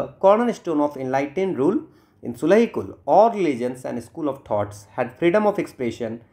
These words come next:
but on condition that they did not undermine the authority of the state or fight among themselves। एक दूसरे से लड़ाई नहीं करनी है और जो स्टेट की अथॉरिटी है उसको अंडरमाइन ना करें। The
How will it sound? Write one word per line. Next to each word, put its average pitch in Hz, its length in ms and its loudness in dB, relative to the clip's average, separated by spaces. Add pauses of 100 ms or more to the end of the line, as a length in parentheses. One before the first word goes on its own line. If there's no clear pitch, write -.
(380)
but 131 160 -2
on 147 160 4
condition 185 500 0
that 151 240 2
they 147 120 4
did 135 160 -6
not 220 300 2
undermine 143 520 0
the 143 120 -2
authority 147 460 -2
of 131 140 -4
the 123 120 -4
state - 320 -8
or 123 80 -4 (120)
fight 170 260 0
among 123 220 -2
themselves। - 720 -10
एक 143 160 -4
दूसरे 147 280 -4
से 214 160 -4 (440)
लड़ाई 127 260 2
नहीं 175 180 -4
करनी 180 300 0
है 214 180 -4 (280)
और 143 200 2
जो 180 220 0
स्टेट 214 320 -4
की 175 120 -4
अथॉरिटी 147 400 -2
है 196 260 -4
उसको 185 280 -8
अंडरमाइन 135 500 0 (300)
ना 107 180 2
करें। 85 320 -8 (280)
The 131 120 2